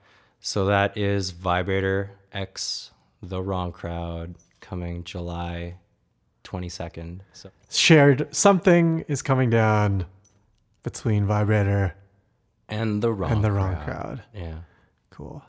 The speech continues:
Speaker 2: And, uh, uh, dancing wise, sorry, we didn't actually get to too much of this, but,
Speaker 1: Oh,
Speaker 2: like,
Speaker 1: yeah.
Speaker 2: what's coming up for, uh, dancing?
Speaker 1: Well,
Speaker 2: Dancing things?
Speaker 1: Folk Fest is coming up. Uh,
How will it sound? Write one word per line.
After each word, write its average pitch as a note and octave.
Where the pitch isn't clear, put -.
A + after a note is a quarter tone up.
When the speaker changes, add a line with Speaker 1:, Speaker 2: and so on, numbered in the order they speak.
Speaker 2:
And, A2+
uh, G#2+
uh, A2
dancing B2+
wise, G#2
sorry, B2+
we A2+
didn't D3
actually A#2
get A2+
to A2+
too A#2+
much G#2
of G2
this, A2+
but, B2+
Speaker 1:
Oh, D3
Speaker 2:
like, E3+
Speaker 1:
yeah. D3+
Speaker 2:
what's C3
coming A#2+
up G#2
for, G#2
uh, G2+
dancing? G#2+
Speaker 1:
Well, B2
Speaker 2:
Dancing A#2+
things? A#2+
Speaker 1:
Folk C3+
Fest D#3+
is C3
coming C#3
up. D#3
Uh, G#2